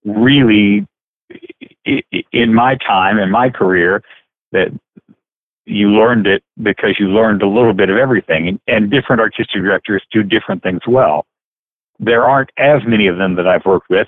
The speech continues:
that also do set design. Uh,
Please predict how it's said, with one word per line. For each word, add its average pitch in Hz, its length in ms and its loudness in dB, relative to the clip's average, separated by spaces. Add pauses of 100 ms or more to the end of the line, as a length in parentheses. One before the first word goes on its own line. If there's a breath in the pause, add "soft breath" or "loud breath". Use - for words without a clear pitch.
that 85 220 -2
also 95 400 0
do 87 260 -4 (140)
set 120 220 -4
design. 92 680 -2 (480)
Uh, 85 240 2